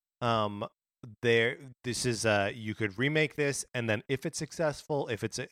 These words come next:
successful artistically, if it's successful financially, there are two more games in this series that you could do it with.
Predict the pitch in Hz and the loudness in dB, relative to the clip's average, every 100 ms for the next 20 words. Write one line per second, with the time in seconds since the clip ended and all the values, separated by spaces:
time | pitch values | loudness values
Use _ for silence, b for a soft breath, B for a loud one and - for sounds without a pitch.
0 | 104 - 110 123 110 117 107 104 98 175 | -6 -4 -2 0 0 -2 -2 -2 -2 0
1 | 156 160 165 131 - - - 117 104 - | 0 0 2 0 -2 -10 -2 0 0 -4
2 | 104 107 104 107 120 131 - 143 143 135 | -6 -4 -4 0 0 0 -2 0 0 -2
3 | B 165 - 139 147 - - 156 160 147 | B -10 2 6 6 4 -2 -2 0 0
4 | 127 127 123 104 117 113 - 131 110 92 | 2 2 2 -2 -2 -2 0 2 2 2
5 | 110 101 104 101 98 92 90 | 0 -2 -4 -2 -2 -2 -6